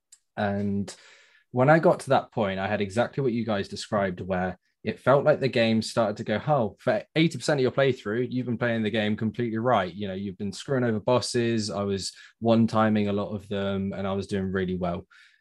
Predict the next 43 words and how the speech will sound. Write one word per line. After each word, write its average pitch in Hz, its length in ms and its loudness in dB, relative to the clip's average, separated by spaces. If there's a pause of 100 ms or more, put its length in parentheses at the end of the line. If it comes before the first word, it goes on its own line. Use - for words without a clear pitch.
(160)
And 104 180 2
then 101 260 4
I - 80 -4
suddenly 139 280 2
get 120 140 0
to 107 60 -8
these 143 180 2
bosses, 110 640 -4 (220)
and 104 200 2
I'm 110 120 4
like, 110 360 4 (140)
"I 123 80 0
can't 170 240 2
even 160 180 4
get 113 140 0
a 101 40 -4
hit 147 200 -2
in 98 160 -4
because 107 220 -6
I'm 117 120 0
using 117 220 0
a 107 60 2
greatsword, 104 640 0
which 107 160 -8
means 110 160 2
it 92 80 -10
takes 110 180 -4
too 135 180 0
long 120 220 2
to 113 80 -10
throw 110 240 0
a 104 60 0
hit 113 300 -2
by 107 140 2
the 101 100 -4
time 107 200 -2
they're 107 100 0
already 101 240 -2
in 98 100 -4
the 95 60 -4
next 95 200 -8
combo." 92 460 -4 (640)
And 92 640 -2